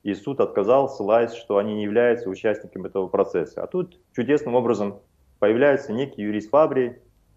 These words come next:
э, подаёт иск, чудесным образом ему дают в руки документы, и чудесным образом это решение становится легитимным, в смысле публичным и так далее. Такого не бывает в нашей стране. В нашей стране ничего не дают,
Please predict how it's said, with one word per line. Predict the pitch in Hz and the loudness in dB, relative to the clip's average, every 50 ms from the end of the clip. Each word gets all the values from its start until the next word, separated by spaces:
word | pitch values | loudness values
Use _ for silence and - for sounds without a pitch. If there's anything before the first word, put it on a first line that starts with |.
| _ _ - | _ _ -6
э, | 98 95 92 | -4 -2 0
подаёт | - 123 120 127 131 135 123 - 101 | 2 2 2 4 2 2 0 0 -2
иск, | 131 165 170 160 - - - - _ _ _ _ | -6 -6 -6 -6 -8 -16 -20 -20 _ _ _ _
чудесным | - 139 135 143 165 165 160 131 120 | -6 -2 2 2 2 2 2 0 0
образом | 139 147 131 127 - - 107 104 | 0 2 2 0 -2 -2 -6 -6
ему | 110 117 117 110 | -6 -6 -4 -2
дают | 101 117 117 107 - | -2 -2 -2 -2 -4
в | 123 | -8
руки | 117 113 - 104 | -8 -8 -6 -6
документы, | 95 104 101 - 147 175 180 180 165 - 143 131 | -6 -4 -4 -4 -4 -2 -2 -2 -2 -4 -4 -6
и | 120 | -2
чудесным | - 151 151 147 151 139 - - 127 | 0 2 4 4 4 2 2 0 0
образом | 156 170 147 135 120 113 120 117 113 - _ _ _ _ _ _ | 0 2 2 2 0 0 -2 -6 -8 -14 _ _ _ _ _ _
это | - 131 131 120 | -2 0 2 2
решение | 113 110 - 135 135 135 123 | 0 0 0 0 0 0 -2
становится | 110 - 104 107 113 117 110 - - 104 | -4 -4 -4 -2 -2 -2 -2 0 0 0
легитимным, | 98 101 101 101 101 - 160 147 139 131 123 110 - - | 0 0 -4 -8 -6 -4 -2 -2 -2 -2 -4 -6 -6 -8
в | 110 | -10
смысле | 104 - - 113 95 - | -8 -6 -6 -8 -6 -4
публичным | - 110 107 131 165 170 - - 113 107 | -4 -2 2 2 2 2 2 -2 -2 0
и | 104 | 2
так | 104 98 92 | 2 2 4
далее. | 82 82 78 76 73 71 - _ | 2 2 0 0 -2 -6 -8 _
Такого | - 143 - 151 127 101 | -8 -4 -2 -2 -2 -2
не | 101 104 | 0 2
бывает | 98 104 - - 92 82 - - | 4 4 6 6 6 6 4 0
в | - | -4
нашей | 85 80 - - _ | -8 -8 -8 -12 _
стране. | _ - 101 107 127 147 156 151 - _ _ _ _ _ - | _ -8 -8 -6 -4 -6 -6 -6 -10 _ _ _ _ _ -2
В | |
нашей | 117 123 123 120 - 110 | 0 0 0 0 -2 -8
стране | - - 110 113 120 120 120 110 | -6 -6 -6 -4 -4 -4 -4 -4
ничего | 98 120 135 135 - 123 110 104 101 | -6 -6 -8 -8 -8 -4 -2 -2 -2
не | 98 92 | -2 -2
дают, | 82 95 95 107 127 160 170 - | 0 0 0 0 0 -4 -6 -8